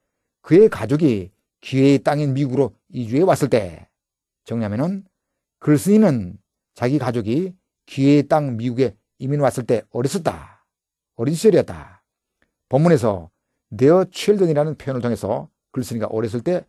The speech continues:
미국으로 건너왔음을 알 수 있죠. 맞는 내용의 문장입니다. 따라 정답은 동그라미 사 번이죠. 다음 영작. 업계에서 그는 기업 인수 합병, 엠 앤 에이에 대한 공격적인 추진력으로 유명하다.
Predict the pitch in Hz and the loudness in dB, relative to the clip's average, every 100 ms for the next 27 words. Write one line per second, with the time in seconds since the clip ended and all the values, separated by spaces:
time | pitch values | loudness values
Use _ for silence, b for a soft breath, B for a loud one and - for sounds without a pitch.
0 | _ - 98 107 113 - 113 107 - 104 | _ -14 -8 -6 -6 -6 -6 -6 -8 -10
1 | 90 90 - 87 165 214 _ _ - 82 | -10 -12 -10 -6 -6 -8 _ _ -12 -6
2 | 147 214 196 151 123 107 82 98 185 214 | -2 0 0 0 -2 -4 -6 -6 -6 -10
3 | _ _ _ _ 123 123 135 120 101 _ | _ _ _ _ -2 0 0 0 -4 _
4 | _ _ 120 117 107 - - - 107 127 | _ _ -6 -4 -4 -8 -20 -4 0 0
5 | 135 92 80 151 214 _ _ _ _ _ | 0 -4 -6 -6 -8 _ _ _ _ _
6 | _ _ _ _ _ _ _ 135 143 175 | _ _ _ _ _ _ _ -2 0 2
7 | 127 90 80 _ _ _ _ _ _ 143 | 2 0 -8 _ _ _ _ _ _ -2
8 | 135 - 214 143 113 82 90 _ _ _ | -2 4 4 4 0 -2 -14 _ _ _
9 | - 160 113 92 _ _ - 139 170 - | -2 0 -2 -8 _ _ -2 2 2 0
10 | 139 104 98 104 82 - _ _ _ _ | -8 -8 -6 -6 -8 -14 _ _ _ _
11 | - 135 151 143 151 147 175 151 151 160 | -4 0 0 0 2 4 4 4 2 -2
12 | - 113 127 139 156 170 - - 147 151 | -10 -6 -2 -2 -2 -4 -6 -6 -4 -2
13 | 151 131 113 95 82 78 - | 0 0 0 -4 -10 -18 -20